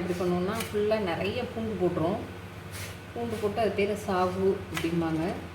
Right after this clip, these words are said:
நாங்க இது தக்காளி சட்னிங்கிறோம். அவங்க இது, இதுலயே வந்து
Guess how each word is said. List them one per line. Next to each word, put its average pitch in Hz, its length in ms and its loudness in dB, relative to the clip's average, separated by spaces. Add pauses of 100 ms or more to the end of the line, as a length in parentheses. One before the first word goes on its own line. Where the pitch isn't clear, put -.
(580)
நாங்க 185 260 -4
இது 180 80 -2 (120)
தக்காளி 180 220 0 (100)
சட்னிங்கிறோம். 180 500 -2
அவங்க 175 260 0
இது, 165 140 0 (180)
இதுலயே 214 300 0
வந்து 220 160 0